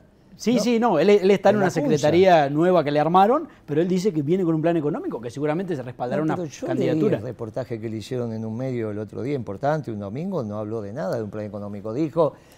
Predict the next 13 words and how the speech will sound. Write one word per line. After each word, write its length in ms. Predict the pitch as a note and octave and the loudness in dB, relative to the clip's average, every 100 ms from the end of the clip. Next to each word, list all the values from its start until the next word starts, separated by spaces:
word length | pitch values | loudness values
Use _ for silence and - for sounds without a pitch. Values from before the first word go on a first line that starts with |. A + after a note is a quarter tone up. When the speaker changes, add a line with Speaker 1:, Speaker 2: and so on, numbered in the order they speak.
| _ | _
Speaker 2:
que 100 | - | -8
tenía 300 | C#3 C3 D#3 | -6 -2 -2
que 60 | C3+ | -2
hacer 320 | B2 F3+ F#3 | -2 0 0
unas 220 | C#3+ A#2 A2+ | -2 -4 2
leyes, 520 | E3+ F#3 D#3+ - C3 | 4 6 2 0 -4
que 80 | A#2 | -4
en 160 | A#2+ | -4
los 140 | A#2 G#2 | -6 -6
primeros 320 | B2+ D3 C#3+ | -6 -2 0
Speaker 1:
Sí. 60 | |
Speaker 2:
cien 100 | C#3+ | 4
días. 220 | E3 D#3+ | 6 6